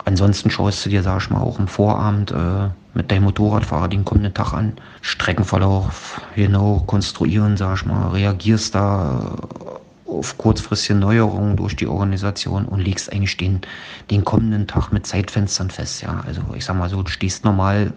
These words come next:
um sieben Uhr auf, gehst, wenn du die Zeit hast, dreißig Minuten joggen, acht Uhr Frühstück,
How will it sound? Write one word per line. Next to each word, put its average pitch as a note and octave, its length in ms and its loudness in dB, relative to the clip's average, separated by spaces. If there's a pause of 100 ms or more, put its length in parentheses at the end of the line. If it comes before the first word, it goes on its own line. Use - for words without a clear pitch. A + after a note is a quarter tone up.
um A2+ 160 2
sieben G2+ 220 4
Uhr F#2+ 80 2
auf, B2 160 -2 (1040)
gehst, G#2 320 2
wenn G2+ 120 4
du G2+ 60 2
die G2+ 140 0
Zeit - 300 -2
hast, - 160 -4
dreißig G#2 420 -2
Minuten G#2 360 2
joggen, A2+ 500 2
acht - 260 2
Uhr G#2 140 -2
Frühstück, - 580 0